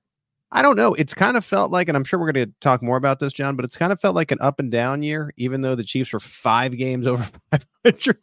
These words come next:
entering week ten, uh, the week ten bye. But it, it does feel like it's been more of a, a roller coaster than the record depicts at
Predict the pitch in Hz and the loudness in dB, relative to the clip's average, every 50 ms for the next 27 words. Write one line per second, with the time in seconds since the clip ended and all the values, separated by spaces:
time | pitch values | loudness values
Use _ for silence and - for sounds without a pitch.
0 | - - 196 - _ - - 202 196 190 185 175 160 160 160 156 _ - - 147 | -6 -6 -6 -6 _ -6 -2 2 4 4 4 2 2 0 0 0 _ -4 -2 0
1 | 143 151 160 160 - _ - - - - 202 147 - - 123 123 120 117 123 123 | 2 2 0 -2 -6 _ -20 -20 -18 -16 -14 -6 -2 2 2 2 2 2 2 2
2 | 131 135 135 - - 147 131 123 104 123 113 113 120 123 135 131 127 120 117 110 | 2 0 0 0 0 2 2 0 0 0 0 2 2 0 0 -2 -2 -2 0 0
3 | 110 110 - - 120 113 104 - 123 127 131 - - - 143 131 120 120 117 113 | 0 -2 -2 -4 -6 -6 -2 0 0 0 0 -2 -4 -2 -2 0 0 0 -2 -2
4 | - 113 - - 120 113 110 110 107 110 110 107 98 107 107 104 101 101 - - | -4 -8 -8 -6 -6 -4 -2 -2 0 0 0 0 0 0 0 0 -2 -2 -4 -6
5 | 104 101 95 101 110 139 147 127 107 - 113 110 101 - - 107 101 92 104 104 | -6 -6 -4 -2 0 2 2 2 0 -2 -4 -4 -4 -6 -8 -10 -8 -6 -6 -4
6 | 104 104 101 98 98 92 101 95 104 131 143 - 117 87 73 - - - - - | -4 -4 -6 -6 -6 -8 -4 0 0 0 0 0 -4 -8 -8 -10 -16 -14 -12 -14
7 | - - - - | -14 -14 -18 -20